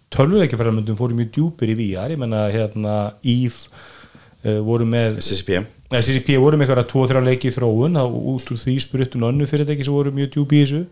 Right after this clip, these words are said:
Speaker 2: Mhm.
Speaker 1: og var mikið af fjármagni í þessum bransa og það svolítið fjaraði út.
Speaker 2: Já, og svo náttúrulega er þetta víst búið að vera þannig að, að, hérna, eh, Meta hefur bara verið að kaupa allt sem var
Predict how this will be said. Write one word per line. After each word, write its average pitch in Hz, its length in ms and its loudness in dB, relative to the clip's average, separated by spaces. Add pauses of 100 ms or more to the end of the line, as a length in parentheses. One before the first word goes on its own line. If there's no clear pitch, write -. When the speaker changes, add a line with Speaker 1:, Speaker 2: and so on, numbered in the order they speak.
Speaker 2:
Mhm. 98 240 -6 (280)
Speaker 1:
og 107 100 0
var 107 40 4
mikið 120 260 0
af 110 100 0
fjármagni 131 500 0
í 117 40 -2
þessum 117 120 -4
bransa 123 340 -2
og 98 100 -4
það 143 240 2
svolítið 151 240 0
fjaraði 147 320 2
út. - 360 -4 (360)
Speaker 2:
Já, 90 120 -8
og - 180 -12
svo 135 140 4
náttúrulega 139 420 4
er 120 260 0
þetta 120 140 0
víst 120 140 -2
búið 123 160 6
að - 20 6
vera 127 160 6
þannig 104 300 4
að, 101 240 0
að, 104 80 -2
hérna, 101 320 -2 (680)
eh, 85 540 -4
Meta 113 320 2
hefur 110 260 4
bara 92 140 2
verið 90 200 4
að - 80 -2
kaupa 135 280 6
allt - 100 -4
sem 92 120 -2
var 85 220 0